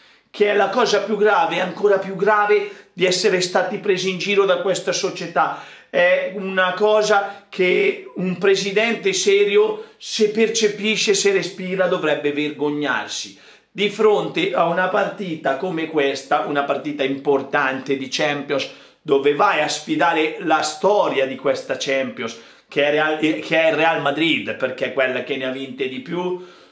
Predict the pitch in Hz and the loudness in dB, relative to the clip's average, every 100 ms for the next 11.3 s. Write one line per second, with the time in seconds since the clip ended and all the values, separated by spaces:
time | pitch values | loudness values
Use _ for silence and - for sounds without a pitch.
0 | _ 165 202 202 196 196 214 202 190 - | _ 2 4 4 2 0 2 2 0 0
1 | 190 185 185 - - 247 226 220 214 208 | 0 2 0 -2 -4 -2 2 4 4 2
2 | - 202 190 185 175 - 117 - 139 131 | 2 0 2 0 0 0 -4 -8 -2 -2
3 | 135 131 123 127 143 147 151 151 - - | -2 -4 -4 2 4 4 2 0 -8 -20
4 | _ _ _ 185 180 226 214 233 208 196 | _ _ _ -6 -4 -4 -2 2 2 4
5 | 190 185 180 170 180 185 196 - - 143 | 2 2 0 -6 -2 -2 -2 -6 -4 -4
6 | - 147 135 185 160 143 160 175 196 - | -4 -4 0 0 0 -2 -2 -2 -2 0
7 | 147 139 - 151 147 127 - - - 151 | 0 0 0 0 2 0 -2 -12 -10 -8
8 | 143 - 151 143 180 156 139 139 135 139 | -8 -2 -2 -2 -2 0 0 0 -4 -2
9 | 139 135 127 113 110 139 127 113 - _ | -2 -4 -10 -10 -10 -6 -4 -6 -14 _
10 | _ 127 117 135 131 127 120 123 123 156 | _ -4 -2 -2 -2 -6 -6 -4 -2 -2
11 | 170 165 170 | -2 -6 -10